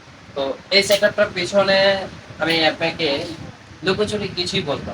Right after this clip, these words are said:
না, যে মিথ্যা বলতেছে। এদিকে কাট আছে, এই যে কাট, এই যে ষোলো হাজার পাঁচশো।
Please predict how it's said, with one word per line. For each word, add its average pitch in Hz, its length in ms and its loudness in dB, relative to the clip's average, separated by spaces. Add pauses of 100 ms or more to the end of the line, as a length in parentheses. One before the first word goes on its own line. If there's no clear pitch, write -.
না, - 60 -12 (400)
যে 262 100 2 (340)
মিথ্যা 156 320 2
বলতেছে। 101 480 -4 (920)
এদিকে 135 240 -6 (680)
কাট 143 200 6
আছে, - 260 -2 (1400)
এই - 60 -10
যে - 80 -8
কাট, - 300 -16 (2500)
এই 113 140 6
যে 87 80 -2 (500)
ষোলো 156 380 8
হাজার 156 300 6 (100)
পাঁচশো। 135 380 6